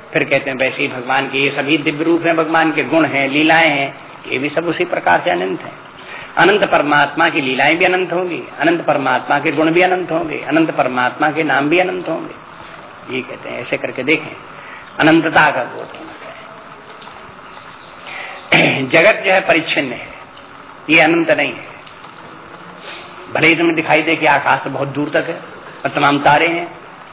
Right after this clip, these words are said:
ये भी तो अनंत लगता है, तो लगता अनंत है, लेकिन नाम रूपात्मक होने के कारण से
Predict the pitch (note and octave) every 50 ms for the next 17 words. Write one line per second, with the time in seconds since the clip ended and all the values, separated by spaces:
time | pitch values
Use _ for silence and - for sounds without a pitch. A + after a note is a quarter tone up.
0 | - C#3+ - - - - D3+ D3+ E3 E3+ E3+ E3+ E3+ E3 D#3+ - - F#3+ F#3+ E3
1 | C#3+ A2 - - - - - - - - - - - C3+ B2+ C3+ C3 B2 - E3
2 | D#3+ D#3 D#3 E3 E3+ F3 D#3 D3+ E3+ D3+ D3 D#3 C#3+ C#3+ C#3+ D3+ C#3+ C3+ C#3 C#3+
3 | D3 D3 D3+ D3 D3 - C#3+ C#3+ C#3 - - D3+ C#3+ - C#3 C#3 C#3 C#3+ C#3 -
4 | C#3 C3+ - C3+ C3 C3+ C#3 C#3 - F3+ F#3 F#3 C#3 A2+ -